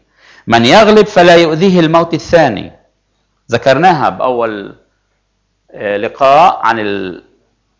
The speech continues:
القيامة الأموات. قلنا في قيامتين، مش قيامة واحدة، قيامة للأبرار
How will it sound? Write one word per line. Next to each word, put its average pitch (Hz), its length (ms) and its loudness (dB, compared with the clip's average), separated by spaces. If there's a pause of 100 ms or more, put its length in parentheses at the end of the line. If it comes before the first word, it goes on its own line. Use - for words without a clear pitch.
(460)
القيامة 135 520 0
الأموات. 123 800 0 (240)
قلنا 120 200 -10
في 117 140 -12
قيامتين، 123 840 -8 (840)
مش - 140 -14
قيامة 117 360 -2
واحدة، 120 440 -4 (600)
قيامة 123 340 0
للأبرار 113 920 -2